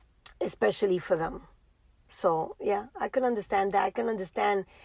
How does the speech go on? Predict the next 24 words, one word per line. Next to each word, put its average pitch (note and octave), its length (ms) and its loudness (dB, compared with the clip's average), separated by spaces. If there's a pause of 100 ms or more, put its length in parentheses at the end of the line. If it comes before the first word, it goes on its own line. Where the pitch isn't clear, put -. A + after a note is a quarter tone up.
(380)
the, E3 840 4
the F#3 120 6
gifts. G3 540 4 (760)
I G3 100 -2
can G#3 160 2
under-, G#3 320 4
understand F#3+ 960 0
the F3+ 200 0 (100)
acts - 280 0
of F3 120 -6
service F#3+ 720 2 (680)
and G3+ 160 8
even C#4 200 4
the C#4 100 4
physical B3+ 420 0
touch. - 300 4 (100)
I'm A#3+ 260 8
not B3 260 8
one A#3 200 8
of A#3+ 100 10
those, B3+ 460 4 (720)
um, A3 380 6
physical, B3 600 0 (520)
physically A#3+ 1000 2